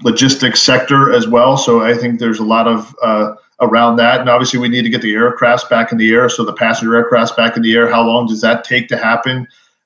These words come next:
Uh, the ocean carriers have also had a lot of, you know, vessels that have not been sailing, uh,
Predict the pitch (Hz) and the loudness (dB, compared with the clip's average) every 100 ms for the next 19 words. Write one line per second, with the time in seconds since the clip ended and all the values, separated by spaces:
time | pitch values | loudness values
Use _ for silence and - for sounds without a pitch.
0 | 113 117 113 120 131 131 117 131 127 117 | 0 2 2 0 0 0 -2 0 2 2
1 | 113 117 117 117 113 107 117 113 107 - | 0 2 2 0 -2 0 0 0 -2 -8
2 | _ 127 104 104 - 120 127 120 117 113 | _ -6 -6 -6 -4 -2 -2 -4 -2 -4
3 | 110 104 113 113 117 117 107 120 117 123 | -2 -4 -2 -2 -2 -4 -4 -2 2 2
4 | 127 131 117 113 107 | 0 -6 -2 0 0